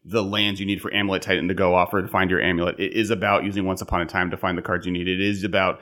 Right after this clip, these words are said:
finding your Tron lands or finding your Urza pieces or finding whatever you need. It's not about just, like, "Oh, I'm gonna play a bunch of blue and red spells and hopefully I'll Serum Visions and Lightning Bolt, Snap Bolt my opponent out of the game." Like,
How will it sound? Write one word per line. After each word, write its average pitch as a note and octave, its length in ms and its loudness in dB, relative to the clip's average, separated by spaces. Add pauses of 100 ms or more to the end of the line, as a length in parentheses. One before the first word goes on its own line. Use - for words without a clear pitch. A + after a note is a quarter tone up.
(220)
finding G2 260 2
your F#2 140 -2
Tron F#2+ 340 -2
lands F2 400 0
or F#2 240 0
finding F2 460 2
your F2 600 2 (300)
Urza G2 260 4
pieces F#2 520 0
or F#2 80 0
finding F2+ 320 0
whatever F2 240 0
you E2+ 120 -4
need. F#2+ 420 2 (140)
It's - 220 -10
not G#2+ 160 2
about F#2+ 320 -2
just, F#2+ 220 -10
like, F2+ 320 -4 (360)
"Oh, F#3 220 4
I'm F3+ 140 2
gonna E3+ 160 6
play E3+ 180 4
a D#3+ 80 4
bunch D3+ 160 2
of B2 80 -4
blue C3+ 160 0
and B2 80 2
red B2 160 4
spells A#2+ 400 4
and G#2+ 80 -2
hopefully A2 460 0
I'll G2+ 100 6
Serum G#2 320 0
Visions G2 320 -2
and F#2+ 80 -4
Lightning F#2+ 260 0
Bolt, - 300 -4
Snap F2+ 220 0
Bolt F2+ 160 2
my E2 120 0
opponent E2 380 0
out D2+ 180 0
of C#2+ 80 -4
the - 60 -18
game." C2+ 320 -6
Like, F2+ 160 -4